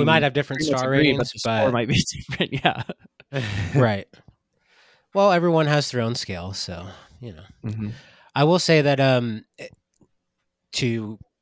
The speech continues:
Speaker 2: piggyback off of what you said, it does feel like a mix of a lot of recent things.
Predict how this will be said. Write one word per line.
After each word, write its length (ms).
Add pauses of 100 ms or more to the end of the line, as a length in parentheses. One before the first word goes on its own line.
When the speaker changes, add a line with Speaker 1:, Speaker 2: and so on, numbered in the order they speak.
(120)
Speaker 2:
piggyback 500
off 200
of 100
what 200
you 120
said, 560
it 140
does 260
feel 180
like 220
a 60
mix 420
of 80
a 40
lot 260
of 100
recent 400
things. 640